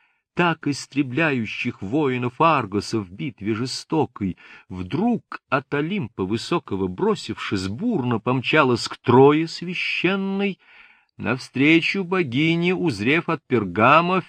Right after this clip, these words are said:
Феб Аполлон устремился. Троянам желал он победы.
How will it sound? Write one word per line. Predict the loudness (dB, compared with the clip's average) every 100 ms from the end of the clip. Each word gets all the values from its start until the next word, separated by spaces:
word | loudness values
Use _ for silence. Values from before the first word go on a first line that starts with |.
| 0
Феб | 0 -2
Аполлон | -2 -2 _ 0 4 4 4
устремился. | 0 -4 -2 0 2 0 -2 -2 -2 -2 -10 _ _
Троянам | -2 0 4 6 6 6 2 0
желал | 0 2 4 4
он | 2 0
победы. | -2 -2 0 0 0 -2 -4 -6 -6